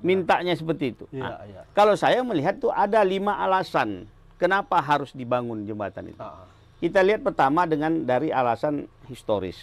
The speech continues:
Speaker 1: Historis.
Speaker 2: Historisnya. Kemudian alasan ekonomis.
Speaker 1: Ekonomis.
Speaker 2: Kemudian alasan strategis.
Speaker 1: Strategis.
Speaker 2: Alasan kompromistis.
Speaker 1: Mm-mm.
Speaker 2: Dan alasan logis.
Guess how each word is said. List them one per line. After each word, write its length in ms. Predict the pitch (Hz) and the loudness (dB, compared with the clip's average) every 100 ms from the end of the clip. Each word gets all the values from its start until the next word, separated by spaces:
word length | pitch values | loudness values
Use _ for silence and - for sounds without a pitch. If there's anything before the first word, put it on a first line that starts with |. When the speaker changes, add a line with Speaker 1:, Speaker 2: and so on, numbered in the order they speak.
| - | -20
Speaker 1:
Historis. 520 | - - 95 95 113 - - | -20 -20 -20 -20 -20 -20 -12
Speaker 2:
Historisnya. 640 | 101 - 120 110 - 78 - - - - | -6 0 2 0 -4 -10 -10 -18 -20 -8
Kemudian 400 | 139 143 160 190 | -2 2 4 4
alasan 400 | 139 147 139 165 | 4 2 2 -2
ekonomis. 680 | 131 - 113 101 101 101 - | -4 -4 -4 -2 -2 -4 -8
Speaker 1:
Ekonomis. 480 | 131 120 104 107 151 - - - | -14 -14 -14 -14 -16 -18 -20 -12
Speaker 2:
Kemudian 720 | - 143 160 160 180 185 185 - - - - | -2 2 4 6 4 2 -4 -10 -20 -20 -6
alasan 420 | 151 156 151 170 | 2 2 2 0
strategis. 640 | 165 147 135 107 95 101 - - | 0 0 -2 -2 -4 -6 -6 -12
Speaker 1:
Strategis. 480 | 135 117 113 113 139 - - | -10 -10 -12 -12 -12 -14 -2
Speaker 2:
Alasan 480 | 135 143 135 170 165 | 2 4 4 2 2
kompromistis. 920 | 143 139 127 117 107 - 139 156 - - | 0 0 -2 -2 -4 -4 -4 -4 -12 -18
Speaker 1:
Mm-mm. 400 | 127 104 113 160 | -16 -16 -16 -2
Speaker 2:
Dan 240 | 139 131 | 0 0
alasan 480 | - 120 117 120 135 | 0 0 0 0 0
logis. 340 | 113 95 92 | 0 -2 -6